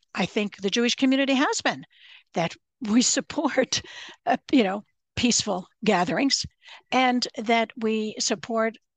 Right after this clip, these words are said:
lots of debate and open discussion on many of the issues facing the Middle East. However, I want to emphasize, it is not the Jewish community that is leading these attacks out across the country.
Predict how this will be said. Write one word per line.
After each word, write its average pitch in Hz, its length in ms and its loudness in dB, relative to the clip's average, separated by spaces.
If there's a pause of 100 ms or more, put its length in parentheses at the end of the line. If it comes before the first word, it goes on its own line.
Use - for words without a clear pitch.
(100)
lots 240 500 0
of 214 200 -4
debate 190 460 0
and 190 120 -6
open 196 260 -2
discussion 175 520 0
on 190 220 0
many 214 220 4
of 180 100 -2
the 175 100 -2
issues 175 260 -4
facing 175 360 -2
the 151 80 -10
Middle 151 240 -8
East. - 260 -6 (320)
However, 233 540 2
I 185 160 -4
want 190 280 0
to 302 60 6
emphasize, 277 640 -2 (260)
it 196 120 -2
is 190 200 -2
not 233 360 0
the 254 180 -4
Jewish 330 560 0
community 262 640 -2 (360)
that 220 220 2
is 202 260 -2
leading 254 560 0
these 233 300 -2
attacks - 600 -4 (440)
out 220 240 0 (100)
across 202 580 0 (100)
the 214 60 0
country. - 460 -2